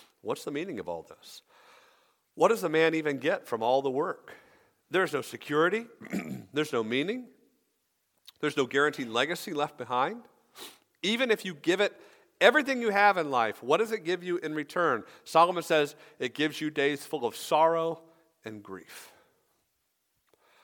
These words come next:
Here is a reality of the world we live in. Okay, some of you already know this, okay, and I'm, I'm just gonna be preaching to the choir.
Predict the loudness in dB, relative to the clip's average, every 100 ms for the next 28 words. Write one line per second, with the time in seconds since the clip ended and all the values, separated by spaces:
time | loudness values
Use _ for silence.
0 | _ _ 2 4 6 2 0 4 6 6
1 | 2 -4 -4 -2 2 2 0 -2 -2 -4
2 | -8 -14 _ _ -6 -2 0 0 -2 -4
3 | -2 2 2 0 0 -2 0 -4 -6 -14
4 | -16 -20 _ -4 -2 -2 -4 -8 -12 -12
5 | -10 -10 -8 -8 -8 -10 -10 -8 0 2
6 | 2 -2